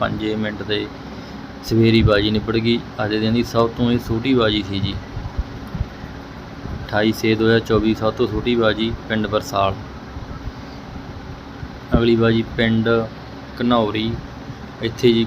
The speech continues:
ਕੁੱਲ ਕਬੂਤਰ ਉੱਡੇ ਸੀ ਇਕਵੰਜਾ, ਨੌ ਕਬੂਤਰਾਂ 'ਚ ਇੱਥੇ ਸਾਂਝੀ ਹੋ ਗਈ ਸੀ। ਸਾਂਝੀ ਵਾਲੇ ਕਬੂਤਰਾਂ ਦਾ ਪਤਾ ਨਹੀਂ ਲੱਗ ਸਕਿਆ। ਲਓ ਜੀ ਸਾਰੇ ਭਰਾ, ਆਪਣੀ ਵੀਡੀਓ ਨੂੰ ਵੱਧ ਤੋਂ ਵੱਧ ਕਰ ਦਿਓ ਲਾਈਕ, ਸ਼ੇਅਰ, ਕੁਮੈਂਟ ਤੇ ਚੈਨਲ ਨੂੰ ਕਰ ਲਓ ਸਬਸਕ੍ਰਾਈਬ,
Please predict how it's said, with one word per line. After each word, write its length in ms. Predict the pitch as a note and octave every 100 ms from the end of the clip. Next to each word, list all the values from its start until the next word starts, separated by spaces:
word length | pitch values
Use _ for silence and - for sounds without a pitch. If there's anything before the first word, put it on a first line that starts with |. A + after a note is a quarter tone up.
| A2+
ਕੁੱਲ 200 | A#2 A#2+
ਕਬੂਤਰ 340 | A#2 A#2 B2
ਉੱਡੇ 240 | A#2+ A2+ G#2+
ਸੀ 280 | A2+ A2+ G#2+ - - - -
ਇਕਵੰਜਾ, 680 | A2+ A2 G#2 G#2 A2 A2+ A2+ - - - - - A2+
ਨੌ 240 | A2+ A2+
ਕਬੂਤਰਾਂ 440 | A2 A#2 A#2 B2+
'ਚ 40 | A#2+
ਇੱਥੇ 220 | A#2 A2+
ਸਾਂਝੀ 380 | - G2 G#2+ A#2
ਹੋ 120 | A2
ਗਈ 120 | G#2+
ਸੀ। 180 | G2+ G2+ - - - -
ਸਾਂਝੀ 300 | A2 A2+ A#2
ਵਾਲੇ 100 | B2
ਕਬੂਤਰਾਂ 320 | A2 A2 A#2+
ਦਾ 80 | A#2+
ਪਤਾ 200 | A2 -
ਨਹੀਂ 120 | -
ਲੱਗ 80 | G#2 -
ਸਕਿਆ। 280 | G2+ - - - - - - - _ _ _ - - - - - - - - -
ਲਓ 200 | A#2+ A#2
ਜੀ 80 | A2+
ਸਾਰੇ 280 | A#2+ A#2 A2+
ਭਰਾ, 220 | A#2 A#2
ਆਪਣੀ 240 | A2+ A#2
ਵੀਡੀਓ 360 | G#2+ A2+ A2+ A#2+
ਨੂੰ 100 | A2+
ਵੱਧ 140 | A2+
ਤੋਂ 140 | A2+ A#2
ਵੱਧ 120 | A2+
ਕਰ 120 | A2+
ਦਿਓ 200 | A2 A2+
ਲਾਈਕ, 420 | A2 A2 A2 A2+ A2 -
ਸ਼ੇਅਰ, 200 | A2+ A2+
ਕੁਮੈਂਟ 480 | A2 A#2 A2 A2+ -
ਤੇ 140 | B2
ਚੈਨਲ 340 | A#2+ A#2 A2+ A2+
ਨੂੰ 140 | A2+
ਕਰ 120 | A2+
ਲਓ 120 | A2 A2
ਸਬਸਕ੍ਰਾਈਬ, 520 | A2 - - A#2